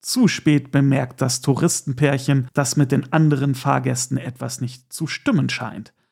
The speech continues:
Für die beiden beginnt eine teuflische Reise ohne Rückfahrschein.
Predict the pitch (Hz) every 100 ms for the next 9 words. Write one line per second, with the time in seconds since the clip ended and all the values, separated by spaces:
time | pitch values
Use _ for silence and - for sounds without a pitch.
0 | _ _ _ _ _ _ - 180 185 170
1 | 180 175 156 139 151 - 135 139 131 127
2 | - 151 127 143 127 143 123 131 123 131
3 | 127 - 143 135 127 117 127 127 - 127
4 | - - 123 135 127 123